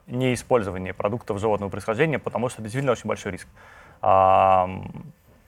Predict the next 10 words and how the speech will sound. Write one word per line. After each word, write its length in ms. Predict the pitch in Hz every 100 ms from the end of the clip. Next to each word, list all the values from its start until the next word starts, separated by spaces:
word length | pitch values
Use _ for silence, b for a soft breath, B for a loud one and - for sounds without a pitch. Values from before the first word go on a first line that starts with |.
| -
я 140 | 113
могу 160 | 127 135
предположить 540 | 139 - 127 143 214
из 60 | -
того, 180 | 131 123
что 140 | -
я 120 | 113
слышал 640 | 107 - 143 156 135 117 110
на 180 | 104 107
конференциях 540 | 98 - 180 - 135